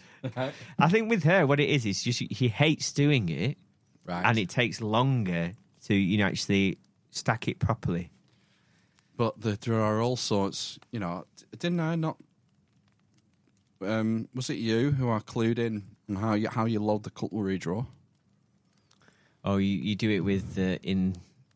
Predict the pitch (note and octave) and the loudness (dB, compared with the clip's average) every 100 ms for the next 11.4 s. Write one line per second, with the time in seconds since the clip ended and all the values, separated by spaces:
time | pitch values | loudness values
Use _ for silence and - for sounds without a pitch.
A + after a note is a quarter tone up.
0 | _ F#2 F#2 F2 - _ _ _ F2+ - | _ -2 0 0 -4 _ _ _ -12 -10
1 | - G2 F2+ E2+ - - F2+ E2+ - G2 | -2 0 0 -2 -10 -8 -4 -4 -2 0
2 | F#2 - - F2 F2+ E2+ E2 - - - | 0 -2 -8 -4 -2 -2 -6 -10 -16 -8
3 | F#2+ - F3 - - F3+ _ _ - - | -6 -6 -8 -8 -10 -12 _ _ -20 -20
4 | _ _ _ _ D3 A2 G#2 F2+ F3 - | _ _ _ _ 0 2 0 0 -2 0
5 | C#3+ C3 A#2+ B2+ A#2+ E2+ F#2 D3+ - _ | 2 2 2 2 2 2 0 -2 -8 _
6 | - A2 F2 A2+ - E2+ - G#2 E2+ F2 | -4 -2 0 -2 -2 -2 -2 0 0 -2
7 | - F2+ E2+ E2 D#2+ G2 F2 D#2+ E2+ - | -4 -6 -6 -6 -6 -6 -6 -6 -8 -6
8 | E2+ D#2+ D2+ - - F2+ D#2+ D#2+ F2+ D#2 | -4 -4 -8 -8 -4 -2 -2 -2 -2 -4
9 | E2 F#2+ E2+ - G2 F#2+ F2 F#2 C2+ D2 | -4 -4 -4 -6 -4 -2 -2 -4 -6 -6
10 | D#2 D#2+ D#2+ - _ _ _ _ _ _ | -8 -6 -10 -14 _ _ _ _ _ _
11 | E2+ F2 E2+ E2 | -4 -2 -2 -4